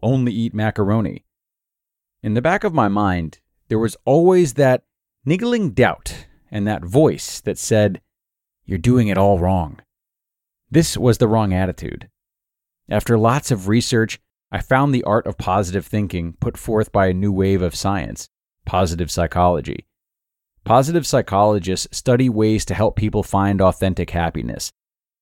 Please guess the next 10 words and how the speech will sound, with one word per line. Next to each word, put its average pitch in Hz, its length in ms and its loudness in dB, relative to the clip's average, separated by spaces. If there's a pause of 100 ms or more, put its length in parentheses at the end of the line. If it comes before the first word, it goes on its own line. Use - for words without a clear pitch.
(360)
Researchers 120 600 2
report 101 460 0
that 98 160 0
using 117 340 0
one's 101 300 -2
strengths - 640 -2
allows 110 400 2
for 110 100 -4
greater 107 400 0
creativity, 123 800 0